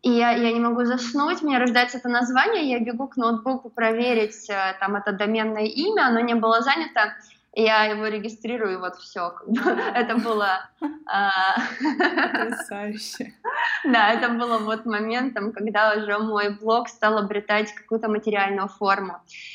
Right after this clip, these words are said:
Speaker 1: И, в принципе, знаешь, э, всякие группы в соцсетях, типа Facebook, э, русскоязычные, в Португалии, в Лиссабоне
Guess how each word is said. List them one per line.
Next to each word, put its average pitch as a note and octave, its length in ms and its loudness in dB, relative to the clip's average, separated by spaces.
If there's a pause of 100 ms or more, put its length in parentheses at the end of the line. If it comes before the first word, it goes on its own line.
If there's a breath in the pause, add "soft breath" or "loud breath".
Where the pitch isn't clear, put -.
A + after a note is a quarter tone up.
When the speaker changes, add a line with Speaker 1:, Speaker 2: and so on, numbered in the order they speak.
(180 loud breath)
Speaker 1:
И, D4 100 0
в - 100 -6
принципе, F4 500 4
знаешь, C4 580 0
э, F#3+ 480 4
всякие B3 400 -2
группы A#3+ 340 0
в G#3+ 80 -2
соцсетях, F#3+ 800 0
типа F3+ 720 2 (140)
Facebook, G#3+ 600 2
э, F3+ 200 4
русскоязычные, F#3 1120 -2 (560 loud breath)
в - 140 -20
Португалии, G#3 720 2
в G3 80 -4
Лиссабоне G#3 1120 0